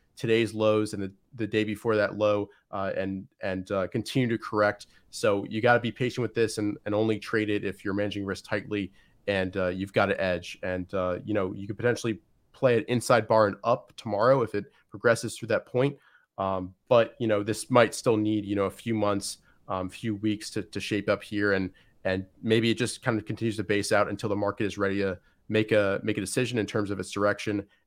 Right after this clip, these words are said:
and then it starts to progress. But I think this is a I P O worth watching. Um,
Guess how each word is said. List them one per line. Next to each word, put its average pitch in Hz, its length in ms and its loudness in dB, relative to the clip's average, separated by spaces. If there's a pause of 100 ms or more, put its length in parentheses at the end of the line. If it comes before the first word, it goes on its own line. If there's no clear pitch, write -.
and 92 180 -4
then 104 160 2
it 92 60 -2
starts 101 260 0
to - 40 -16
progress. 90 400 -2
But - 240 0
I 104 80 2
think 151 220 0
this 143 140 -2
is 135 160 0
a 120 280 4
I 110 120 2
P 127 160 -2
O 113 60 4
worth 110 300 -2
watching. 107 440 0 (320)
Um, 92 340 -4